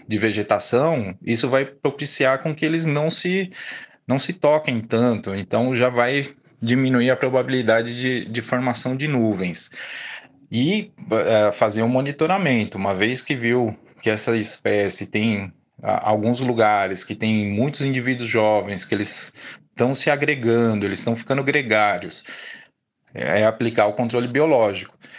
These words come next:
E a solução é monitoramento.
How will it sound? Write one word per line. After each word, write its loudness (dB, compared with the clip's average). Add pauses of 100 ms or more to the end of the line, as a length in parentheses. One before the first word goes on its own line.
(380)
E 4
a 4
solução 2
é 2
monitoramento. 0